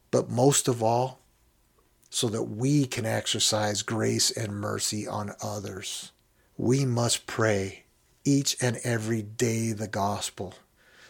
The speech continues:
to acknowledge his sovereign might, and to ask forgiveness for our sinful nature, and to give thanks for the exceedingly abundant mercies of God through the atonement of his Son.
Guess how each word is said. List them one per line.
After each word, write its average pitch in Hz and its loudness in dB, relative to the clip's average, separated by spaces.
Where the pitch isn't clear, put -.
to 135 2
acknowledge 127 8
his 123 4
sovereign 131 6
might, 107 0
and 120 0
to - 4
ask 135 6
forgiveness 139 4
for 135 0
our 143 6
sinful 185 6
nature, 113 0
and 127 4
to 139 6
give 127 8
thanks 160 6
for 139 4
the 131 8
exceedingly 131 6
abundant 156 6
mercies 135 4
of 110 4
God 110 6
through 127 8
the 110 2
atonement 113 2
of 107 0
his 98 -2
Son. 95 -2